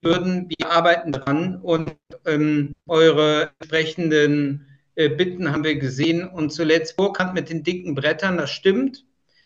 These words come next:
Die interessante Frage ist, warum die Wirtschaftsmacht dieser vielen Unternehmen hier bisher so wenig Gehör gefunden hat.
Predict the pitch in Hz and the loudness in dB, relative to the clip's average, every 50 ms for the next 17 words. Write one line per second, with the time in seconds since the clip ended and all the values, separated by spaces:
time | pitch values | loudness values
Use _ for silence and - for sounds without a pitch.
0 | _ _ _ _ _ _ _ 139 147 185 196 196 185 - 185 196 196 233 233 233 | _ _ _ _ _ _ _ -6 -4 -4 -4 -4 -6 -4 -2 -2 0 0 -2 -4
1 | - - 180 170 180 208 214 220 226 226 226 220 - 185 180 185 180 202 208 202 | -6 -6 -2 0 0 2 2 0 -2 -4 -6 -6 -2 0 2 2 2 0 -2 0
2 | 190 185 156 143 185 233 233 - - 226 208 - - - 165 156 156 165 - - | 0 -2 0 0 -2 -2 -2 -2 -4 -4 -4 -6 -8 -6 -2 0 0 0 0 -2
3 | - - - - _ _ _ _ _ _ _ _ - 240 240 233 226 226 233 233 | -12 -18 -20 -20 _ _ _ _ _ _ _ _ -8 -2 0 0 0 0 0 0
4 | 226 220 214 208 - 196 185 147 180 185 170 170 175 190 196 190 180 151 143 135 | 0 0 -2 -2 -4 -6 -6 -4 -2 -2 0 2 2 2 2 2 2 0 0 0
5 | 131 135 143 165 160 143 - - _ _ _ _ _ - 165 - 190 190 190 170 | 0 -2 -2 -4 -6 -12 -16 -20 _ _ _ _ _ -6 -2 2 4 4 4 2
6 | 165 165 160 262 269 269 247 - - - 175 143 131 143 143 135 139 127 123 - | 0 0 0 2 2 2 0 -2 -4 -2 -2 0 0 2 2 2 0 0 -4 -10
7 | - - 127 117 120 120 120 - 110 110 - | -8 -8 -8 -8 -8 -10 -12 -14 -16 -20 -20